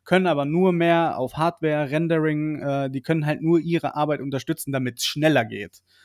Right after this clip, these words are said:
damit die größere Welten bauen können. Die Idee, die Idee, die Grundidee, die die haben, die wird nach wie vor trotzdem noch die gleiche machen, weil du kommst ja nicht auf andere Ideen, nur weil du mehr Kohle hast. Wenn du ein Ballerspiel machen willst mit abgedrehten Aliens, die irgendwo im Universum rumfliegen,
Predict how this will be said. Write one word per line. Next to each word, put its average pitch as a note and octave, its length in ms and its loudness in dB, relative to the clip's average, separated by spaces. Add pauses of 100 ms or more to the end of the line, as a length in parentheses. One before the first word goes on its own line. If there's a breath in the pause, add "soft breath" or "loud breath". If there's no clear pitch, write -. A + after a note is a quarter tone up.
(120)
damit C#3+ 320 0
die C#3 220 -4 (140)
größere C#3 540 2
Welten A2+ 300 -8
bauen G#2+ 240 -10
können. A2 220 -12 (280 loud breath)
Die C3+ 300 2
Idee, F#3 320 2
die C3+ 200 -4
Idee, D#3 280 4
die B2+ 120 -4
Grundidee, C#3 1000 -2
die B2+ 140 -8
die B2 160 0
haben, G#2+ 420 -2 (400 soft breath)
die C#3 140 -2
wird D3+ 120 2
nach A2+ 220 -2
wie A2+ 40 -8
vor A#2+ 180 -6
trotzdem B2+ 280 -6
noch C3 100 -4
die C#3+ 120 -10
gleiche E3+ 260 2
machen, B2 180 0
weil B2+ 100 0
du C3+ 60 -2
kommst F3+ 220 0
ja D#3+ 60 4
nicht D3+ 160 -2
auf B2+ 100 -2
andere D3+ 240 0
Ideen, C#3+ 260 0
nur C#3+ 120 0
weil C3+ 80 0
du B2+ 80 -2
mehr A#2 100 -2
Kohle D#3 320 2
hast. A2+ 280 -10 (280 soft breath)
Wenn C3+ 140 -6
du C#3 60 -2
ein B2+ 40 -2
Ballerspiel E3+ 400 4
machen C3 260 -2
willst C3+ 200 -4
mit C3+ 240 -6
abgedrehten C3 680 -6
Aliens, D3+ 460 0
die C3+ 80 -6
irgendwo B2+ 460 -2
im B2+ 200 -4
Universum C#3 480 2
rumfliegen, B2+ 540 -2